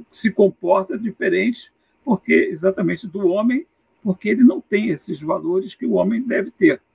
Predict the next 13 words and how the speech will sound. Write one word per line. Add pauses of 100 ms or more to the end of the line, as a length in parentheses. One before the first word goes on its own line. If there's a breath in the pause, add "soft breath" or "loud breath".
(220)
e
que
deveria
seguir, (720)
nem
sempre
aí
tem
a
questão
do
livre-arbítrio,
né?